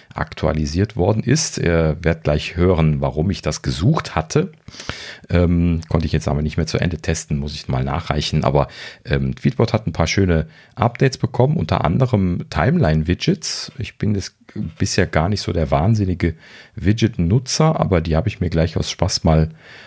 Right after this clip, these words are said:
mal drauf geklopft und, ähm, die, äh, zeigen halt eben so die neuesten Einträge von, von der Timeline. Ähm, ich bin so ein kleines bisschen was irritiert, was diese Widgets angeht, weil die aktualisieren sich ja eigentlich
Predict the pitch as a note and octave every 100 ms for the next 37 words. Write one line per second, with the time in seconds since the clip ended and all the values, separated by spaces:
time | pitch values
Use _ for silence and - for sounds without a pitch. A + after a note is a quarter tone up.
0 | - - D2+ D2+ D2 - - - - A2
1 | - - - - - D#2+ D2+ - - D2
2 | C#2+ D2 D2+ - _ - - D#2 D#2 -
3 | - - _ _ - D2 C#2+ C#2 - -
4 | D#2+ F2 D2 D2 D#2+ D#2+ D2 C#2 C#2+ C#2+
5 | D2+ F2+ - - - C2 D#2+ - D2+ D2
6 | C#2+ C2+ - - - - D2 C2+ - C#2
7 | C2+ - C#2+ D2+ C2+ B1+ C2 - - -
8 | - - - C2+ C2+ - - F#2 G2 -
9 | - A2+ - - G2+ F2 - - F2+ E2
10 | - A2 B2 B2+ G2+ - F#2 D#2+ G2+ -
11 | - - F2 - D#2+ - D#2 D#2+ - -
12 | - - - - F#2+ E2+ D2 C#2+ G2 E2
13 | D2+ - - D2+ G2 G2 D#2+ -